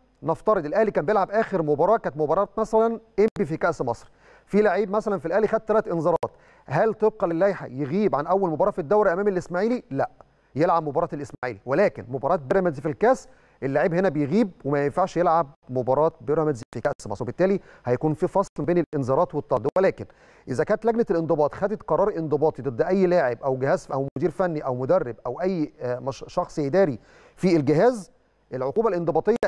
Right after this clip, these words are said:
تسري على جميع المسابقات المحلية سواء دوري أو كاس أو كأس السوبر. كمان من ضمن البنود بيقول لك: "إذا قرر نادي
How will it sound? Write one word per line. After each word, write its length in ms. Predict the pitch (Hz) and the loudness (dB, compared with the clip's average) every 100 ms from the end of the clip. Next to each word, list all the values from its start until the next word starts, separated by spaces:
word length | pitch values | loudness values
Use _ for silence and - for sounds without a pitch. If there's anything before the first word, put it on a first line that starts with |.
| - | -2
تسري 380 | 214 240 - 202 | 0 -2 -2 0
على 200 | 160 170 | 2 2
جميع 220 | 151 202 202 | 0 0 0
المسابقات 500 | 151 151 139 196 180 | -2 -2 -2 -2 0
المحلية 480 | 151 139 139 127 | -2 -2 -2 -2
سواء 240 | 117 143 151 | 0 0 2
دوري 360 | 127 185 160 | 2 2 0
أو 120 | 127 120 | -4 -4
كاس 400 | 185 226 - - - | 0 0 -2 -10 -4
أو 80 | 135 - | -4 -2
كأس 340 | 165 196 - - _ _ - | -2 -2 -10 -20 _ _ -8
السوبر. 420 | - - - - _ _ _ _ _ | -8 -8 -12 -14 _ _ _ _ _
كمان 540 | - 139 202 220 208 175 | -2 0 2 2 2 2
من 120 | 165 | 0
ضمن 200 | 160 214 | 0 2
البنود 440 | 185 175 233 196 - _ _ - | 0 2 2 0 -8 _ _ -2
بيقول 280 | 139 185 240 | 2 4 2
لك: 180 | - | 0
"إذا 160 | 165 175 | -2 -2
قرر 580 | - 220 240 226 214 151 | 0 0 2 2 2 0
نادي 400 | 147 214 160 | 2 2 2